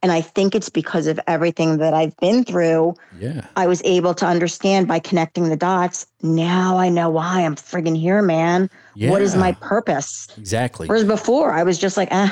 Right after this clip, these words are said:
Speaker 1: I'm just a nurse." And I think, I know that sounds terrible, but I, I had no purpose in life. Like, I was a healer.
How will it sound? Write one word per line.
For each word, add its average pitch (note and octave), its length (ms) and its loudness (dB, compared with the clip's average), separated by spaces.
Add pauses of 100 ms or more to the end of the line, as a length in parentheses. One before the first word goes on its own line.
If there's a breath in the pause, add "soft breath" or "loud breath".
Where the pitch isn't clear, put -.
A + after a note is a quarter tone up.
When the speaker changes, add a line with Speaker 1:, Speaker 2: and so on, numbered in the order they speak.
Speaker 1:
I'm F#3 100 2
just E3+ 200 -2
a - 20 0
nurse." E3 360 0
And E3+ 120 0
I E3+ 80 2
think, F#3 260 -2
I F3 60 2
know F3+ 140 2
that F3+ 140 0
sounds E3 300 -2
terrible, F3 720 0 (580 soft breath)
but G3+ 300 -2 (260)
I, F#3+ 300 0
I F#3+ 100 0
had G3+ 220 0
no F#3 160 4 (140)
purpose F3+ 460 -4
in E3 120 0
life. G3 360 0
Like, D#3+ 200 -2
I F3 80 0
was E3+ 200 0
a F3 40 0
healer. G3 720 0